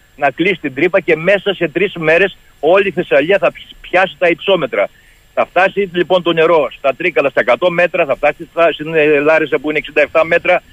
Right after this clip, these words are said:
θα φτάσει στην Κάρλα που είναι εκατό, ξέρω εγώ, ογδόντα μέτρα, θα φτάσει στο, στε-, στο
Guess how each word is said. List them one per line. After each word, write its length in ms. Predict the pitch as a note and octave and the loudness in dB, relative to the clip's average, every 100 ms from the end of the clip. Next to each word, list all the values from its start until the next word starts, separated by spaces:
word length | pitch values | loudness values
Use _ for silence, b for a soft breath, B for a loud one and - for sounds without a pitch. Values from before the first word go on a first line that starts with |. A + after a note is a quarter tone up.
| b | b
θα 120 | - A#2 | -6 -2
φτάσει 340 | D3+ E3+ F3 | 0 0 -2
στην 200 | - E3 | -10 -4
Κάρλα 280 | E3 E3 D#3 | -2 0 -2
που 120 | D3+ | -4
είναι 100 | D#3+ | -4
εκατό, 380 | - C3 D3+ D3 | -4 -2 0 0
ξέρω 180 | - D3+ | 0 0
εγώ, 140 | D3 D3 B2 - | 2 0 0 -6
ογδόντα 420 | A#2+ B2 E3 D#3+ | -2 0 2 0
μέτρα, 340 | D#3+ F3 F3 b _ | 0 -2 -4 b _
θα 120 | C3+ A#2 | -6 -4
φτάσει 380 | - D#3 E3+ F3 | 0 0 0 -6
στο, 180 | D#3+ | -8
στε-, 320 | C#3+ D#3+ C#3 B2+ | -6 -4 -4 -6
στο 180 | - | -4